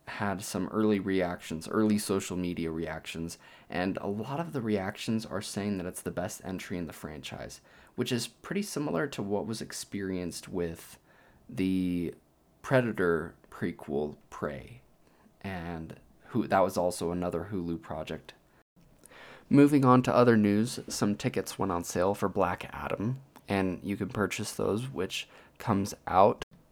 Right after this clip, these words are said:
October twenty-first, twenty twenty-two. We haven't gotten any early reactions for this movie yet, so keep an eye out. We'll be posting,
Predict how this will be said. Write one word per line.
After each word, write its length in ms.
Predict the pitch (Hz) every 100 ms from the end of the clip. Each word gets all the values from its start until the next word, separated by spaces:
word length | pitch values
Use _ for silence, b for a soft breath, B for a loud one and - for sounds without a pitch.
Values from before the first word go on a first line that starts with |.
| _ -
October 480 | 107 - 120 120 127
twenty-first, 720 | - 120 117 - 107 95 -
twenty 260 | - 110 110
twenty-two. 720 | - 101 95 - - 90 120 B B B B
We 120 | 104
haven't 340 | 110 117 151
gotten 360 | 135 123 123 131
any 340 | 92 113 117 117
early 360 | 101 107 107
reactions 680 | 98 92 87 82 - - 78
for 180 | - 82
this 240 | 87 82
movie 280 | 90 82 76
yet, 320 | 82 71 -
so 340 | - 98 92 76
keep 280 | - 135 127
an 100 | 98
eye 180 | 92
out. 280 | 95 95 98 -
We'll 320 | 104 107 110
be 320 | 107 107 104
posting, 680 | - 101 92 - 90 90